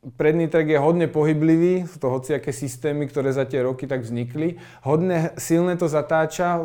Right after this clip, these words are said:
skutočne je to jak, jak surf. A ten zadný track je menej točivý, čiže sa chová ako tie plutvičky, ako tá fina na tom surfe. A, a to, čo tým vzniká, je veľmi unikátny,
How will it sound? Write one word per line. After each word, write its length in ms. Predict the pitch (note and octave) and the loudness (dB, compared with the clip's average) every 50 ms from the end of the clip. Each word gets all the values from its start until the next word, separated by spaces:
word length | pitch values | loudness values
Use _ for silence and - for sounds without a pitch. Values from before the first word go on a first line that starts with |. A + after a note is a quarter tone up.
| D#3+ | -6
skutočne 560 | D#3+ - - - D#3+ F3+ E3+ - F3 D#3 D3 | -8 -10 -8 -6 -4 -4 -4 -4 -4 -4 -4
je 40 | D3 D3 | -2 -2
to 60 | E3 D3+ | -2 -2
jak, 140 | C#3 B2+ B2 - - - | -2 -2 -6 -14 -16 -14
jak 160 | C3+ B2+ A2+ | -14 -14 -14
surf. 480 | - - - C3 C#3 D#3 F3 - - - - - - - - - | -14 -10 -8 -6 -6 -6 -6 -8 -12 -20 -20 -20 -20 -20 -14 -8
A 80 | B2 A#2 | -6 -4
ten 160 | B2+ D3 C#3 | -2 -2 2
zadný 320 | C3 D#3 D#3+ F3+ G3 G3 | 4 4 4 4 2 0
track 240 | F3+ - F3 F#3+ E3+ | 0 0 0 0 0
je 480 | E3+ F3 F3 F3 F3 E3+ E3+ F3 E3+ E3+ E3+ - _ _ - - - _ _ _ - | 2 2 2 2 2 2 2 0 -2 -4 -8 -14 _ _ -20 -20 -20 _ _ _ -6
menej 400 | C#3 D3 E3 F3 F#3+ F#3+ F3 D3 | -2 2 2 4 4 4 2 2
točivý, 480 | - D3 C3+ B2 - D3+ D3+ D3+ E3+ E3+ | 0 0 -2 -2 -2 -2 0 0 0 0
čiže 240 | E3 E3+ E3 D#3 | 0 0 -2 0
sa 140 | - F3+ D3+ | 0 -4 -4
chová 500 | - - F3 E3 E3+ E3+ E3+ E3+ E3 D#3+ | -2 0 0 2 4 4 6 6 6 4
ako 400 | D#3+ D#3+ - - E3+ D#3+ D#3+ D#3 | 2 0 -2 -2 0 0 0 0
tie 160 | - E3+ D#3+ | 0 -2 -2
plutvičky, 560 | - - E3 E3+ E3+ E3+ F#3+ F#3 E3+ - - C#3+ B2 | 0 2 2 2 2 2 0 -4 -4 -2 -2 -2 -2
ako 80 | C3+ C#3 | -2 0
tá 160 | C#3+ D3 D3 | 0 0 0
fina 320 | - - F3 F3+ D#3+ A#2+ | 2 0 0 2 2 0
na 160 | G#2+ A2+ A#2+ A2+ | 0 0 -2 -2
tom 160 | A#2 A#2+ A#2+ | -2 -4 -6
surfe. 480 | A#2 A#2+ C3 C3 C#3 C3+ - - F3 | -4 -4 -4 -4 -4 -4 -4 -4 -4
A, 240 | C#3 C3 C#3 C#3+ C3+ - - - - - - - - - - | -2 -2 -2 -2 -4 -6 -14 -20 -20 -20 -20 -20 -18 -10 -6
a 80 | C3 C3+ C#3 C#3+ C#3+ C#3+ C#3+ C#3+ D3 C#3+ C#3+ D3 D3+ - - - - | -4 -2 0 0 0 0 0 -2 -2 -4 -4 -6 -8 -10 -14 -10 -2
to, 60 | - E3+ | -2 0
čo 160 | D#3 G3+ F#3 | 0 0 0
tým 160 | G#3+ G3 E3+ | 0 0 0
vzniká, 380 | D3 F3 F#3+ F#3+ G3 G#3+ F#3+ F3 | 0 0 0 2 4 6 6 6
je 80 | D3+ D3+ | 6 2
veľmi 260 | F3+ G3+ G#3 G#3 G3 | 0 0 0 0 0
unikátny, 720 | F3+ F3 G3+ A3 G#3+ - G#3 G3 F#3+ G3 G3 F3+ F3 E3 | 0 0 0 0 2 2 2 2 2 0 0 -2 -2 -4